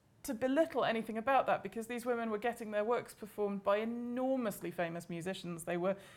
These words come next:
hugely high-profile concerts. A lot of these were taking place at the Boosey and Hawkes concerts that went on in the nineteen forties, where, you know, this music was,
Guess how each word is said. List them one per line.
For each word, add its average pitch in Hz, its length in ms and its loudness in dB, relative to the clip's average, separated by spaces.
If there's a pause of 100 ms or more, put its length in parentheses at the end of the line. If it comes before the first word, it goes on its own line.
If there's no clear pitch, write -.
(200)
hugely 202 520 2
high-profile 175 640 0
concerts. 190 500 -2
A 180 40 0
lot 196 260 2
of 180 60 -8
these 175 340 -2
were 190 140 -4
taking 185 260 -4
place 170 240 -2
at 160 80 -10
the 190 60 -4
Boosey 180 280 -4
and 175 80 -2
Hawkes 190 280 -2
concerts - 480 -4
that 170 140 -6
went 170 180 -4
on 180 120 -2
in 170 60 -6
the 180 60 -4
nineteen 165 260 -6
forties, 185 400 -4
where, 165 240 4 (680)
you 208 180 2
know, 175 100 6
this 180 180 0
music 180 340 0
was, 185 280 4